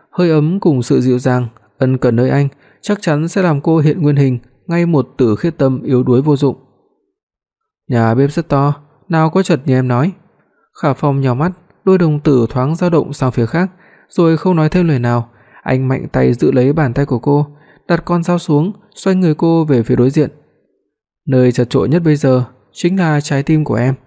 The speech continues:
Khiết Tâm vẫn không hề nhìn lại anh. Từ lúc trên xe, cô đã không nhìn thẳng mặt anh dù chỉ một lần,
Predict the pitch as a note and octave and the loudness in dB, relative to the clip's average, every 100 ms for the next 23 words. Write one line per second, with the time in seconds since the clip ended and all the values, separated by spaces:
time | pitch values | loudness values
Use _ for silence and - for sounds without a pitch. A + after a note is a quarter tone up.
0 | _ _ _ _ _ _ _ _ - D#3 | _ _ _ _ _ _ _ _ -4 0
1 | D3 C3 C3 A#2+ A2+ E3+ E3 C#3 C3+ B2 | 0 0 0 -2 -2 -2 0 0 2 2
2 | A#2 A#2 C#3 C#3+ - _ _ _ - D#3+ | 0 0 0 -2 -6 _ _ _ 0 0
3 | G3+ - E3 D#3 D3+ C#3+ C#3 C3 A#2 G#2+ | 0 0 -2 -2 -2 -2 0 0 0 -2
4 | D3+ C#3+ C3+ B2 A2+ A2+ A2+ - C3+ C#3 | -2 -2 0 0 0 -2 -2 0 -2 -2
5 | _ - D#3 D3+ D3 B2+ C3+ C3+ | _ -2 2 2 2 0 0 0